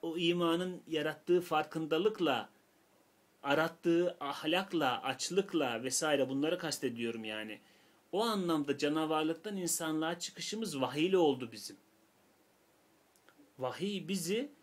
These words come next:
öte anlamlar, öte amaçlar, öte ahlaklar, öte dünyalar bunlara yöneltti. Biz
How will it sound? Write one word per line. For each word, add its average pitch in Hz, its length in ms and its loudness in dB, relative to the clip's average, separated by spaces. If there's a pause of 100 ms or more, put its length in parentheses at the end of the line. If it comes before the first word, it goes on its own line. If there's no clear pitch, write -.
(640)
öte 151 320 -2
anlamlar, 147 840 0
öte 160 260 -6
amaçlar, 139 720 -2
öte 143 240 -6
ahlaklar, 151 760 -2 (640)
öte 170 320 0
dünyalar 165 880 0 (540)
bunlara 170 380 2
yöneltti. 170 720 0 (1200)
Biz 180 320 -4